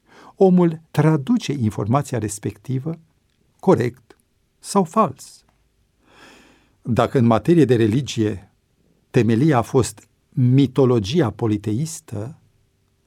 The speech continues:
ascultătorul avea să importe mesajul lui Hristos în concepția sa politeistă. În acest fel, Evanghelia a fost altoită în păgânism.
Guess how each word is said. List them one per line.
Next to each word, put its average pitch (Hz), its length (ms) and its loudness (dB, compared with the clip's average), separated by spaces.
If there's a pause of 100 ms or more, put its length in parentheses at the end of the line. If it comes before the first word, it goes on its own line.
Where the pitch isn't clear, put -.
(460)
ascultătorul 196 880 0
avea 170 300 0
să 190 160 -2
importe 175 800 2
mesajul 135 460 0
lui 127 160 -2
Hristos - 760 -8 (720)
în 202 400 4
concepția 214 800 0
sa 185 220 -4
politeistă. 170 920 -4 (960)
În 151 140 4
acest 165 380 0
fel, 175 220 0
Evanghelia 131 640 0
a 123 40 0
fost - 440 -4
altoită 151 1200 0 (120)
în 127 280 0
păgânism. 120 640 -6